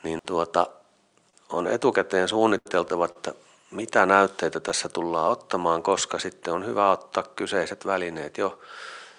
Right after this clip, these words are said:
siihen käden ulottuville, hoitajan käden ulottuville, että ei tarvitse sitten toimenpiteen aikana ruveta kaapeista etsimään niitä. Ja niin kuin sanoit, toki muutoksiakin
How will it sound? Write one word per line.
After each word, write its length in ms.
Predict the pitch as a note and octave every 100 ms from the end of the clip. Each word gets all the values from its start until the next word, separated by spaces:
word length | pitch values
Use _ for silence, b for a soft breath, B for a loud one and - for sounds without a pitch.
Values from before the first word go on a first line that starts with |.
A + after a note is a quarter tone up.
| B
siihen 420 | - - F2+ F2 F2+ B B B
käden 340 | F#2+ F2 C#2+
ulottuville, 640 | A2 G2+ - - E2 E2+ E2 - - -
hoitajan 400 | F#2+ F2 E2 E2
käden 300 | A#2 A2+ F2+
ulottuville, 640 | F#2 - - D#2 D2+ D2+
että 260 | E2 - E2 - B B
ei 120 | - D2+
tarvitse 340 | F#2 F2+ E2
sitten 160 | - -
toimenpiteen 600 | F#2+ F2 E2 - F2 F2+
aikana 360 | F#2+ F2+ E2
ruveta 220 | D#2 C#2+
kaapeista 640 | D2 - D2+ D2 E2 D2+ -
etsimään 540 | G2+ - - E2+ E2+ - -
niitä. 260 | D#2 -
Ja 100 | D#2
niin 120 | D#2+
kuin 100 | D#2
sanoit, 320 | - F2+ E2+ -
toki 300 | F2 D#2+ - B B B B B B
muutoksiakin 720 | A2 A2+ G2+ - G2+ F#2+ E2